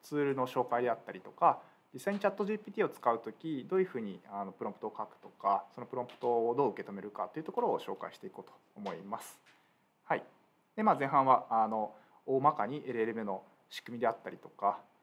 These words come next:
あの、課題、注意点だったりとかですね、こういったところに触れました。で、あの、実際のエルエルエムを活用する具体的なプロンプトであったりとかですね、いろんなサービスっていうのを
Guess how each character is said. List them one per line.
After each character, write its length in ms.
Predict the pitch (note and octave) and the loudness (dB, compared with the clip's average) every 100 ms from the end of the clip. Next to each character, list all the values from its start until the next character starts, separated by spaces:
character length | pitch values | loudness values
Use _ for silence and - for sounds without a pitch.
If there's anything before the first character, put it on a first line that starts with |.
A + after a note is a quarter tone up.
| - | -12
あ 240 | G2 F#2 F#2+ | -6 -6 -6
の、 100 | F#2 | -6
課 140 | - | -2
題、 140 | A#2+ A#2 - | 0 0 -4
注 200 | C#3+ C3 | -4 -2
意 80 | B2+ | -4
点 120 | F#2 | -10
だ 60 | |
っ 60 | - | -14
た 80 | - | -16
り 80 | - | -18
と 80 | |
か 80 | - | -18
で 80 | E2+ | -16
す 80 | D#3+ | -8
ね、 180 | E3 - | -8 -8
こ 80 | G#3+ | -8
う 0 | |
い 40 | |
っ 40 | G#3 | -4
た 60 | |
と 40 | A3 | -2
こ 80 | F3 | -2
ろ 40 | |
に 60 | A#2 | -2
触 120 | G#2+ | -4
れ 80 | G2 | -4
ま 100 | G2 | -6
し 140 | - | -10
た。 200 | - - - - - - - | -10 -10 -12 -20 -20 -14 -6
で、 260 | F3+ F3 F3 - _ - | 0 0 0 -12 _ -2
あ 180 | D3 C#3+ | 2 2
の、 240 | C#3 C#3 C#3+ | 2 0 -2
実 80 | |
際 220 | D3+ G#3+ G3 | 0 2 2
の 180 | F3+ - - | 0 -4 -2
エ 80 | D#3 | 2
ル 80 | D#3 | 2
エ 40 | |
ル 20 | D#3 | 2
エ 20 | |
ム 80 | G2+ | -2
を 20 | |
活 260 | - - A#2+ | -4 -6 -2
用 120 | A2 | -2
す 120 | - | -2
る 200 | G#2+ G#2 - _ _ _ _ _ B2+ | -4 -4 -8 _ _ _ _ _ -2
具 40 | |
体 80 | C3 | 0
的 120 | C3 | 0
な 80 | A2 | -2
プ 80 | C3+ | -2
ロ 80 | |
ン 40 | C3 | -4
プ 100 | - | 0
ト 80 | A#2 | 0
で 60 | |
あ 40 | A#2 | 0
っ 80 | |
た 60 | G2 | -4
り 80 | F2 | -12
と 60 | |
か 80 | - | -14
で 60 | - | -14
す 80 | - | -10
ね、 200 | A#2 - | -10 -8
い 20 | A2+ | -8
ろ 60 | |
ん 40 | G2+ | -6
な 60 | |
サ 80 | - | -6
ー 60 | G2+ | -6
ビ 60 | |
ス 40 | - | -8
っ 20 | |
て 120 | - | -8
い 40 | F3+ | -4
う 20 | |
の 80 | G3 | -4
を 160 | - | -6